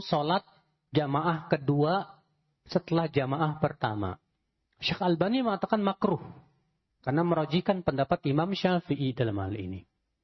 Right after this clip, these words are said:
Lalu muridnya, yang bernama Syekh Masyhur Hasan Salman berkata, "Wahai Syekh, kenapa engkau tidak mengatakan haram? Karena aku melihat dalil-dalilnya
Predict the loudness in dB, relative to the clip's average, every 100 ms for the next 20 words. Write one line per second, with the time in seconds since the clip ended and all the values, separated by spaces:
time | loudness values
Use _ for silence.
0 | _ _ _ _ _ _ _ _ _ _
1 | -20 0 2 2 2 2 0 0 0 2
2 | -2 _ _ 0 2 2 0 2 0 2
3 | 2 2 0 2 0 0 2 0 2 0
4 | 0 0 0 0 0 2 0 0 0 0
5 | 0 -4 -12 -20 -2 0 0 0 -2 0
6 | 0 0 2 0 2 2 2 0 0 0
7 | 2 2 2 2 0 -2 -2 -4 -8 _
8 | _ _ _ _ _ _ _ _ -6 -2
9 | 0 0 0 0 0 0 0 0 -2 -2
10 | -14 -20 _ _ _ _ -2 0 2 0
11 | 2 2 2 0